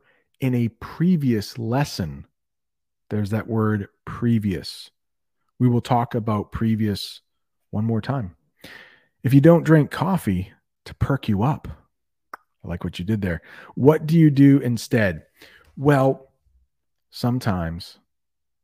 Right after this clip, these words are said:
I have an energy drink in the afternoon. And I know I have received some comments on this channel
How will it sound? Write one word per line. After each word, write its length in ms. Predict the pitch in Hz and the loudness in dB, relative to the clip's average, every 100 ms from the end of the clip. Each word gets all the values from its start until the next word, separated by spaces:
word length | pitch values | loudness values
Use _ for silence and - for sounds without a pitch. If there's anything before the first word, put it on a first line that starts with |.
| _ _ _ _ | _ _ _ _
I 100 | 90 | -10
have 420 | 90 107 95 92 - | -6 -4 -2 -4 -6
an 120 | 95 | -6
energy 440 | 85 98 92 95 90 | -4 -4 -4 -6 -6
drink 440 | 90 85 76 - _ _ _ _ _ _ _ | -6 -8 -10 -20 _ _ _ _ _ _ _
in 100 | 101 | -4
the 100 | 101 | -2
afternoon. 640 | 92 90 92 92 87 85 82 _ _ _ _ - - - - _ | -2 -4 -4 -4 -4 -6 -12 _ _ _ _ -20 -20 -20 -20 _
And 120 | 127 | 2
I 100 | 135 | 4
know 300 | 143 147 180 | 8 8 6
I 160 | 160 135 | 4 2
have 260 | 123 139 139 | 4 4 2
received 680 | 131 - 170 135 113 107 - _ _ _ - | -2 2 4 4 0 -6 -16 _ _ _ -8
some 260 | - 120 | -4 -4
comments 680 | - 139 151 101 90 - - _ _ _ _ - | -2 -2 0 -2 -4 -10 -20 _ _ _ _ -6
on 160 | 104 | -2
this 160 | 113 - | -2 -2
channel 560 | - 147 135 95 87 | -2 0 2 0 -6